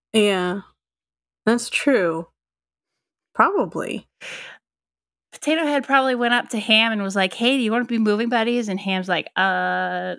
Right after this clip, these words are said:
Speaker 2: sorry, I'm, I'm already, I, I've already, uh, told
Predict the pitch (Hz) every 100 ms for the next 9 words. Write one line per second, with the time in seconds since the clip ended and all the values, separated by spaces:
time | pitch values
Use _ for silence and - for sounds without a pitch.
0 | - - 208 202 185 185 180 185 185 180
1 | 190 202 208 202 196 196 196 - _ _
2 | _ - 185 - 196 196 214 220 208 202
3 | 196 185 180 - 196 185 180 - 214 202